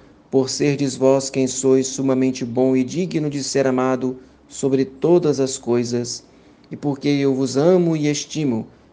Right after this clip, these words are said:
pesa-me, Senhor, de todo o meu coração de vos ter ofendido, pesa-me também por ter perdido o céu e merecido o inferno,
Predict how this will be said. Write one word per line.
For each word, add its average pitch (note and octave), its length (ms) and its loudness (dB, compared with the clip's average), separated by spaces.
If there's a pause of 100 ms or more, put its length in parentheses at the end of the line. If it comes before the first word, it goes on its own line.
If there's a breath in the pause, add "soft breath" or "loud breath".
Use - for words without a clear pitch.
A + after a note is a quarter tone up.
(140)
pesa-me, D#3+ 520 4
Senhor, D3 400 -2
de C#3+ 100 -4
todo C#3+ 220 0
o C#3 40 0
meu C#3 140 2
coração C3+ 520 0
de C3+ 100 -2
vos B2+ 240 -4
ter C3 180 -2
ofendido, B2+ 600 -4 (480 soft breath)
pesa-me E3 500 4
também D#3 320 -2
por C#3+ 220 -4
ter D3 160 -2
perdido C#3+ 420 -4
o C#3 40 -6
céu C#3 480 2 (300 loud breath)
e C3+ 100 -4
merecido C#3 680 0
o C3+ 40 2
inferno, C#3+ 720 0